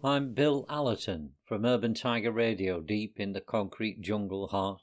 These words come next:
of Sheffield, United Kingdom. And with me here today, as she is every day, is Nelly, the Urban Tiger. I hope you're enjoying these stories that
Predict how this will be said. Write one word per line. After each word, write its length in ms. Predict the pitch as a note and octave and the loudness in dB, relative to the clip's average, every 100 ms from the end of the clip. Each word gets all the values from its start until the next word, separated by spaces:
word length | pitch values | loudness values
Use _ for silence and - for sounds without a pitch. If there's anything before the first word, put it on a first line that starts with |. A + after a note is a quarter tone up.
| - | -14
of 140 | F#2 F2+ | -12 -12
Sheffield, 680 | - - D#3+ - G2 E2 D2+ | -14 -4 -4 -2 -4 -6 -6
United 520 | F#2 E2+ F#2 E2+ F2+ | -8 -4 -4 -4 -10
Kingdom. 460 | - G2+ D#2+ C#2+ C#2 _ _ _ _ _ _ _ _ - | -8 -8 -8 -14 -18 _ _ _ _ _ _ _ _ -4
And 140 | B2 | 0
with 180 | D3+ A2 | 2 2
me 120 | B2 | 4
here 180 | B2 A#2 | 4 4
today, 580 | - F#2+ G2+ G2+ C#3+ C#3+ | 0 -4 0 2 0 -2
as 160 | B2 A#2+ | -2 -2
she 300 | - A2+ G2+ | -4 -4 -2
is 420 | G2 F2 - - _ | -2 -2 -8 -12 _
every 280 | E3 G#2 E2 | -2 -2 -4
day, 440 | D#2 D#2+ E2+ A#2+ C3 _ _ _ A2 | -4 -4 -6 -10 -18 _ _ _ -4
is 560 | B2 B2+ B2+ - - _ _ - | -2 -2 -6 -12 -18 _ _ -8
Nelly, 400 | C3 F2+ D#2 C#2+ _ - F4+ F#4+ G#4+ C5 C#5+ D5 D5+ D5+ D5 C5+ C#5 - - _ _ - | -4 -4 -6 -10 _ -2 2 4 4 2 0 2 2 4 2 2 -2 -10 -18 _ _ -6
the 140 | F#2+ | -2
Urban 240 | G2+ G2+ | -2 -4
Tiger. 460 | F#2 G2 E2+ C#2+ C2+ _ _ _ _ _ _ | -6 -8 -8 -10 -16 _ _ _ _ _ _
I 60 | G#2 | 0
hope 180 | D3+ F#3 | 0 0
you're 160 | E3 | -2
enjoying 500 | D#3 C#3+ D#3 D3 G#2+ | -2 0 2 2 0
these 180 | F2+ F2 | -2 -6
stories 680 | - G2 D#2 D2+ F2 - - | -8 -6 -6 -6 -10 -12 -8
that 200 | G2 G2 | -4 -4